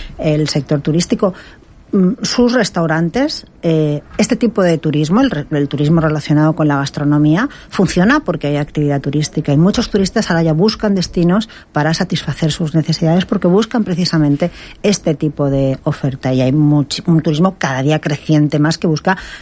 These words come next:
los restaurantes con estrella Michelin, que los visita todos, los valora, los comparte, los hace. Y en este caso tenemos la suerte de contar en la Comunidad Valenciana con uno de los principales co-, y más importantes cocineros a nivel internacional, ¿no? Eh,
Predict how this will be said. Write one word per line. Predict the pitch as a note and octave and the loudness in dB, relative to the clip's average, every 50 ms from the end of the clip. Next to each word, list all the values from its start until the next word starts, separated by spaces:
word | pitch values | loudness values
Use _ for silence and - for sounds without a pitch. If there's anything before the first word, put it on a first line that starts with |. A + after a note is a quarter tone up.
| - | -6
los | - E3 | -4 -2
restaurantes | D#3 D#3+ D3 - C#3+ B2+ C3+ C3 C#3+ - | 0 -2 -2 -2 -2 -4 -2 -4 -4 -2
con | - D3+ C#3+ | 0 0 0
estrella | C3+ - D3+ D3 C#3+ C#3+ | 0 0 -2 0 2 2
Michelin, | D3 D3+ - - F#3 G3 A3 A#3 | 0 0 0 0 2 2 2 2
que | A3+ A#3 F#3+ | 2 0 -2
los | D#3+ D3+ | -2 -2
visita | C#3+ C3+ - D3+ C3+ D3+ C#3+ | -4 -4 -4 -4 -2 -2 -2
todos, | - D#3+ D#3 D#3 D#3+ D#3+ D#3+ | 0 0 2 2 2 2 2
los | D#3+ E3 D3+ | 2 2 0
valora, | D#3+ D#3 D3 D3 D3 D3+ D3+ D#3 | 0 0 0 0 0 0 0 0
los | D#3 D#3+ D3 | 0 0 -2
comparte, | - - E3 D#3+ C#3+ D#3 C#3 C#3+ D3 - - D3+ D3+ D3+ - - - - - | -2 -2 -2 -2 0 0 -2 -2 -2 -2 -2 -2 -2 -4 -6 -12 -16 -6 -2
los | - D#3 D3+ - | 0 0 0 0
hace. | D3+ B2+ - - - - - - - - - - - | -2 -6 -6 -8 -10 -10 -12 -12 -18 -20 -20 -6 0
Y | - F#3+ | 2 2
en | F#3+ G3 | 4 4
este | G#3+ - - B3 | 2 0 0 -2
caso | - G3 F#3+ B3 A#3 | 0 0 -2 -2 0
tenemos | A#3 G#3+ F#3 F#3 | 0 0 0 0
la | F#3 F#3+ F#3 | 0 0 0
suerte | - - F3+ D#3 - G3+ | 0 0 0 0 2 0
de | G#3 A3 | 0 0
contar | G#3+ - E3+ D#3+ C#3 D#3 D#3 | 0 0 0 0 2 2 2
en | E3 E3+ | 2 2
la | F3+ F3+ | 0 0
Comunidad | F#3 F#3 F3 E3+ E3 D#3+ | 0 2 2 2 2 2
Valenciana | D#3 D#3 D#3+ E3 D#3 - E3 F3 G3+ | 2 2 0 0 0 0 0 0 0
con | G#3 - G3 F3 F3 | 0 0 2 2 4
uno | F3+ G3 A#3+ | 4 4 2
de | A#3+ A3+ | 2 2
los | F#3 F3+ - | 2 0 0
principales | - - F#3 E3 D3 - D#3+ - D#3+ D#3+ F3+ G3+ - | -2 -4 -4 -4 -2 -2 -2 0 0 2 0 0 -2
co-, | - - G3 F3+ - | -2 -4 -4 0 0
y | F3+ | 2
más | D#3+ E3+ F#3+ - B3+ | 2 2 2 0 -2
importantes | G#3+ G3 D3+ D#3 E3+ F#3+ A#3 - | -2 -2 -2 -2 -2 -2 -2 -2
cocineros | - F#3+ - - D3 D3+ F3+ B3+ - - | -2 -2 0 2 2 2 2 2 0 0
a | G3+ | 0
nivel | D#3+ C#3+ C#3+ D3 G3+ | 2 2 2 2 2
internacional, | A#3+ A3+ - - D3+ D3+ C#3+ - - D3 C#3 D3+ E3 E3+ D#3 D3 C#3+ | 0 0 0 0 0 0 -2 -2 -2 0 2 2 2 2 2 2 2
¿no? | D#3 G#3+ D4+ - - - - - - - | 0 0 -2 -6 -8 -18 -20 -20 -12 -6
Eh, | - D3 C#3 C#3+ C#3+ | -4 -2 -2 -2 -4